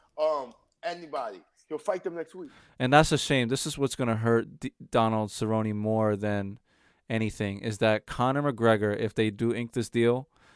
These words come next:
Speaker 2: Conor McGregor's gonna want damn near a whole year to prepare for this fight.
Speaker 1: That's
Speaker 2: And they're
Speaker 1: bullshit.
Speaker 2: gonna, and they're gonna give it to him. And I think it's bullshit.
Speaker 1: That's
Speaker 2: I think
Speaker 1: bullshit.
Speaker 2: Donald
Speaker 1: That's
Speaker 2: Cerrone
Speaker 1: bullshit.
Speaker 2: does better when he fights short, short notice. He fights, like, under pressure. You know what I'm saying?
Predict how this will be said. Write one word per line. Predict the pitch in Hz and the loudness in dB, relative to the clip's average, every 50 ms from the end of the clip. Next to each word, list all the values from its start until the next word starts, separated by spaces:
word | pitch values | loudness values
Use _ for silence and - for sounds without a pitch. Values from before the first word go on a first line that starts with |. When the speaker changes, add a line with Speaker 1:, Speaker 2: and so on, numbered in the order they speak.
| _ _ _ _ _ _ _ - | _ _ _ _ _ _ _ -8
Speaker 2:
Conor | - - 135 143 151 151 151 139 | 0 2 2 4 4 4 2 2
McGregor's | 113 131 131 123 113 120 104 | 6 6 6 6 6 2 0
gonna | - 123 120 117 | 2 2 4 4
want | 113 113 117 117 117 110 | 6 6 4 4 4 2
damn | 120 120 117 117 | 4 4 4 4
near | 117 113 110 110 | 2 2 2 2
a | 104 | 2
whole | - - 127 123 127 123 | 2 2 4 4 4 4
year | 110 110 113 113 | 4 4 4 4
to | 104 104 | 4 2
prepare | - - - - 117 107 | 0 -4 -2 0 0 0
for | 98 - 101 | 0 0 -2
this | 101 95 - | -4 -4 -4
fight. | - - 101 98 101 - _ _ _ _ _ _ _ _ _ _ _ _ _ _ _ _ _ _ _ _ _ _ _ _ - | -4 -4 -4 -4 -4 -8 _ _ _ _ _ _ _ _ _ _ _ _ _ _ _ _ _ _ _ _ _ _ _ _ -18
Speaker 1:
That's | 98 98 - | -12 -4 0
Speaker 2:
And | 117 113 110 | 2 6 8
they're | 120 120 | 8 8
Speaker 1:
bullshit. | 110 123 123 120 120 - - | 8 6 4 4 2 0 0
Speaker 2:
gonna, | 123 117 | 0 2
and | 113 113 | 6 6
they're | 120 | 6
gonna | 110 123 120 117 | 6 6 4 2
give | 101 113 117 107 | 4 4 2 2
it | 107 - | 2 0
to | 113 | 0
him. | 104 101 101 101 - - | -2 -2 -4 -6 -8 -4
And | - 113 113 | 0 2 2
I | 110 | 2
think | 107 - 120 110 | 2 2 0 0
it's | 113 98 | 0 -2
bullshit. | 104 107 117 113 104 - - 110 101 | 0 2 2 2 2 2 -2 -2 -2
Speaker 1:
That's | 101 107 - | -2 -4 -2
Speaker 2:
I | |
think | - 117 110 104 | -2 -2 -2 -4
Speaker 1:
bullshit. | - _ _ _ | -8 _ _ _
Speaker 2:
Donald | - 123 117 117 123 123 | 2 2 4 4 2 0
Speaker 1:
That's | - - | 0 -2
Speaker 2:
Cerrone | 123 117 | 0 2
Speaker 1:
bullshit. | 120 120 117 113 | 2 2 2 2
Speaker 2:
does | 98 113 110 101 | 2 2 2 2
better | 98 101 117 117 120 120 | 4 6 6 8 8 6
when | 110 110 104 | 4 4 0
he | 104 | -2
fights | 95 - - 110 110 104 - - - - | -2 0 2 2 2 2 -2 -12 -14 -12
short, | - - - 117 113 - | -6 0 2 2 0 0
short | - - 117 120 120 | -2 0 0 0 2
notice. | 120 113 110 113 113 107 - - _ - - - - _ _ | 2 2 2 2 2 0 -2 -12 _ -20 -20 -20 -20 _ _
He | - 113 107 | -6 -6 -4
fights, | - - 120 117 113 - - - - _ _ _ _ _ _ _ - | 2 4 6 6 6 4 -2 -12 -14 _ _ _ _ _ _ _ -2
like, | 113 110 - - | -2 0 2 4
under | 139 139 139 135 120 | 4 6 6 6 6
pressure. | - - 135 123 120 - - 107 | 6 8 6 6 6 6 2 0
You | 104 107 | 0 2
know | 113 | 2
what | 117 117 | 2 2
I'm | 113 | 2
saying? | - - 120 117 120 120 120 | 0 0 2 2 0 -2 -4